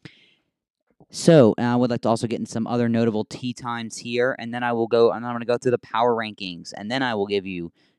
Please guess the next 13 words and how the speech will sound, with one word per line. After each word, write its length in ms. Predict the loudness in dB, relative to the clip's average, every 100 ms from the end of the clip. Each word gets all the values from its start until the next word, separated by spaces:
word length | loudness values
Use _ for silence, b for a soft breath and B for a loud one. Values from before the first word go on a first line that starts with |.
| _
guys 160 | -2 2
my 120 | 0
predictions 640 | 0 -4 0 2 2 0
for 380 | -2 2 2 0 0
this 240 | -2 2
week 200 | 0 0
at 160 | -2 0
Harvey, 460 | 2 4 4 2 -2 _ _ _ 6
the, 200 | 10 10
uh, 220 | 8 8
R 200 | 6 6
B 360 | 8 8 6 0
C 680 | -12 0 6 8 8 4